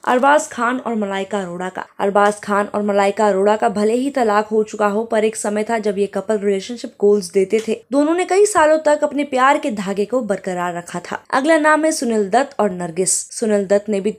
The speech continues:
धर्म और उम्र के बंधन को तोड़कर मिसाल कायम की थी। उनकी शादी एक्ट्रेस नरगिस से हुई थी। शादी के बाद नरगिस ने हिंदू धर्म अपनाया। उन्होंने कामयाब शादीशुदा जिंदगी की मिसाल पेश की है। अगला नाम है संजय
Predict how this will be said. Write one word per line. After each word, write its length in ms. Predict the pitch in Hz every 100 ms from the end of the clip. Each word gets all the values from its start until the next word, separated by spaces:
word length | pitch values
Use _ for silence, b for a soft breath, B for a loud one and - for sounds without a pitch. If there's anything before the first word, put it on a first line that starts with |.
| -
धर्म 180 | 254 269 -
और 180 | 233 -
उम्र 180 | 214 214
के 160 | 226
बंधन 420 | 180 190 190 214
को 120 | 208 220
तोड़कर 460 | 202 202 208 - -
मिसाल 360 | 233 - 208 196
कायम 280 | 196 175 175
की 160 | 190
थी। 240 | 185 - -
उनकी 200 | 202 202
शादी 420 | 202 202 180 185 208
एक्ट्रेस 320 | 190 208 208
नरगिस 340 | 202 165 208 -
से 120 | 220
हुई 240 | 185 214
थी। 180 | 208 311
शादी 360 | - 320 311 381
के 120 | 403
बाद 240 | 294 285 262
नरगिस 380 | 226 220 240
ने 60 | 247
हिंदू 300 | 208 214 220
धर्म 320 | 185 185 202
अपनाया। 380 | 190 185 170 - -
उन्होंने 340 | 220 226 214 220
कामयाब 440 | 214 202 208 214
शादीशुदा 580 | - 208 190 190 196 220
जिंदगी 380 | 196 196 185 214
की 160 | 233
मिसाल 460 | 214 190 196 196 190 -
पेश 200 | 190 180
की 180 | - 196
है। 120 | 170 -
अगला 220 | 196 202
नाम 240 | 202 202 208
है 60 |
संजय 420 | 214 214 214 220